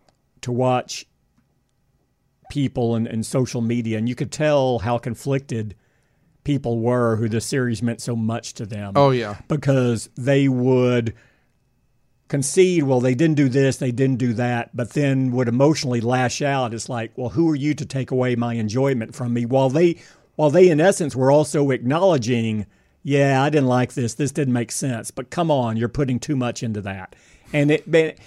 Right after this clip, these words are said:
Speaker 1: it's what we all do on different things.
Speaker 2: Absolutely.
Speaker 1: I mean, it, but, but it's just fascinating to watch. And look, no one wants to invest that much time and come away and go, "Why did I invest that time? I didn't like."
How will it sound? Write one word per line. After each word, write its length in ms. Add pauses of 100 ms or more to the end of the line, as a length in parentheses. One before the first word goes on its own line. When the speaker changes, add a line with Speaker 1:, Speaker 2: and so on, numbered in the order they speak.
(120)
Speaker 1:
it's 180
what 160
we 140
all 180
do 240
on 100
different 320
things. 420
Speaker 2:
Absolutely. 580
Speaker 1:
I 100
mean, 220
it, 340
but, 240
but 100
it's 120
just 220
fascinating 580
to 60
watch. 360
And 80
look, 140 (200)
no 100
one 160
wants 160
to 100
invest 320
that 120
much 220
time 320
and 80
come 160
away 300
and 100
go, 180
"Why 300
did 180
I 100
invest 340
that 200
time? 400
I 60
didn't 180
like." 180